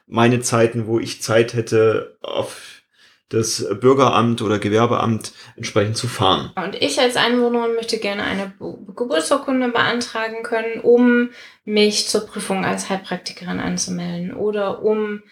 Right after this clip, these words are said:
Speaker 2: eine standesamtliche Eheschließung beantragen zu können oder um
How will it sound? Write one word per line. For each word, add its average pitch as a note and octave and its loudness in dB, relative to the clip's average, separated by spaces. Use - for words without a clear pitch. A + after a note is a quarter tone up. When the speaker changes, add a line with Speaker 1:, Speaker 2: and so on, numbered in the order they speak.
Speaker 2:
eine F#3 -4
standesamtliche G3 -6
Eheschließung G3 2
beantragen F3+ -8
zu - -12
können E3+ -8
oder F3 -6
um G3+ 0